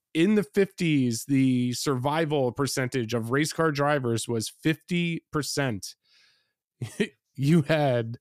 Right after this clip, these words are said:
literally a one out of two chance of not making it home from any race. Um,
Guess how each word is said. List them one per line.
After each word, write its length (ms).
literally 560
a 100
one 540
out 220
of 140
two 460
chance 540
of 300
not 380
making 400
it 160
home 420
from 420
any 280
race. 640
Um, 680